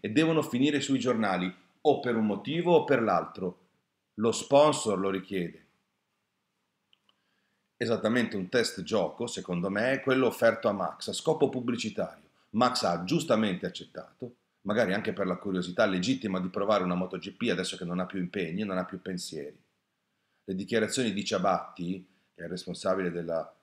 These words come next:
Ducati, Moto G P, del progetto G P, sono addirittura superflue, tanto è chiara la cosa. Lo hanno capito tutti, tranne i bimbi minchia e i fifoni che si preoccupano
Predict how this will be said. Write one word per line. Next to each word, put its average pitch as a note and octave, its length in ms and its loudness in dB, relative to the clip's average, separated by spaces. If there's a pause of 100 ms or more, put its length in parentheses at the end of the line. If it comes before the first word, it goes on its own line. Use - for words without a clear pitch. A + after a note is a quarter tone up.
Ducati, D#2+ 500 -2
Moto D#2 240 -16
G F2 180 -14
P, F2 200 -8
del D2+ 180 -14
progetto E2+ 360 -12
G - 140 -20
P, - 120 -20 (440)
sono B2 260 2
addirittura G#2+ 460 2
superflue, F2 760 -4 (320)
tanto A#2 320 2
è F#2+ 60 0
chiara G2 340 2
la F2 120 -2
cosa. D2+ 400 -12 (420)
Lo B2+ 100 6
hanno A2+ 180 6
capito A2+ 420 -4
tutti, E3 440 -2
tranne C#3+ 280 4
i A2 80 4
bimbi B2+ 380 2
minchia D3+ 800 0
e C3 120 2
i C3+ 60 8
fifoni C#3+ 520 4
che - 120 -4
si A#2 160 -4
preoccupano C3+ 840 2